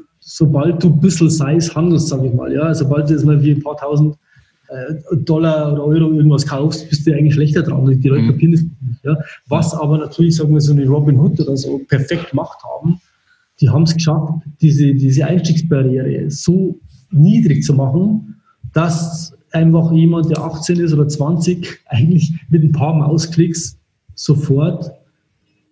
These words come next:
Speaker 1: Aktien handeln kann. Der hat tausend
Speaker 2: Ja.
Speaker 1: Dollar da oben oder fünftausend, egal was, und dann kannst du mit zwei Mausklicks bestätigst du eben Risk-Disclaimer und dann bist du am,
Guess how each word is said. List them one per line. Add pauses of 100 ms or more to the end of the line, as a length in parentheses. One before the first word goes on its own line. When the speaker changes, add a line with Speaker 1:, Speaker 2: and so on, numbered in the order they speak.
Speaker 1:
Aktien
handeln
kann.
Der
hat
tausend
Speaker 2:
Ja.
Speaker 1:
Dollar
da
oben
oder
fünftausend,
egal
was,
und
dann
kannst
du
mit
zwei
Mausklicks
bestätigst
du
eben
Risk-Disclaimer
und
dann
bist
du
am,